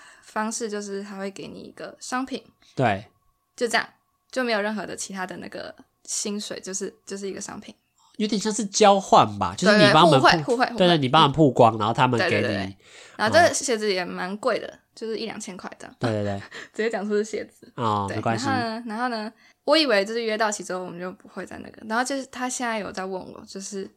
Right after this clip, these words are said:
Speaker 1: 可不可以，就是
Speaker 2: 哦，所以代表一定有一定的
Speaker 1: 他可能就是有，有，真的有成绩。
Speaker 2: 嗯。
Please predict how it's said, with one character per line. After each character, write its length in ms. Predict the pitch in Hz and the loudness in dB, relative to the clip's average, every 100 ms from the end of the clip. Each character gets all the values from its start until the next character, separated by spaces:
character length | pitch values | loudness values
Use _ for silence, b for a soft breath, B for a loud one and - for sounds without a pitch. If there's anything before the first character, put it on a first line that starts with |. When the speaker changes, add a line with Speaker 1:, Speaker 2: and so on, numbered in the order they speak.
| _ | _
Speaker 1:
可 160 | - 190 | -16 -10
不 100 | 202 | -10
可 180 | - 180 | -8 -10
以， 120 | - | -10
就 120 | 190 | -12
是 140 | 196 | -4
Speaker 2:
哦， 60 | 208 | 0
所 100 | 247 | 2
以 40 | 247 | 4
代 100 | 254 | 4
表 320 | 151 175 - _ | 4 2 -6 _
一 80 | 175 | -2
定 180 | 269 240 | 2 6
有 260 | 151 117 | 6 4
一 60 | 110 | -2
定 180 | 160 190 | -4 0
的 320 | 131 120 110 | 2 2 2
Speaker 1:
他 80 | 104 | 2
可 80 | - | 2
能 120 | 214 | 0
就 40 | |
是 180 | 262 262 | -2 -2
有， 200 | 208 190 - | -2 -4 -4
有， 160 | 190 190 - - | -8 -8 -16 -10
真 140 | 240 | -6
的 80 | 233 | -4
有 40 | |
成 200 | 175 - | -6 -10
绩。 260 | - - - | -12 -14 -10
Speaker 2:
嗯。 340 | 127 113 95 | -8 -6 -6